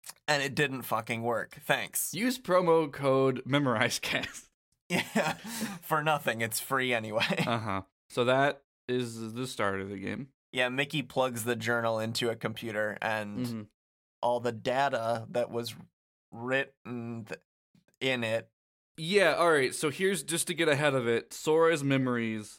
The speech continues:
Speaker 2: and the d-, journal are way too fucking connected for some reason, because when Naminé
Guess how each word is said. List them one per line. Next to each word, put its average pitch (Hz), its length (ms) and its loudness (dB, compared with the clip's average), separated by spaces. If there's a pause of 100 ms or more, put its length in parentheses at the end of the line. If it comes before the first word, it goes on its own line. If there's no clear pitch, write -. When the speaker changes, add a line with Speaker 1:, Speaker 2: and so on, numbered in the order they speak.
(160)
Speaker 2:
and 117 240 0
the 110 80 -4
d-, - 200 -16 (260)
journal 117 640 0 (100)
are 113 220 2
way 131 720 0
too 151 260 -4
fucking 131 400 0
connected 113 500 -2
for 104 140 -12
some 101 260 -8
reason, 101 320 -10
because 107 300 -4
when 107 220 0
Naminé 110 680 0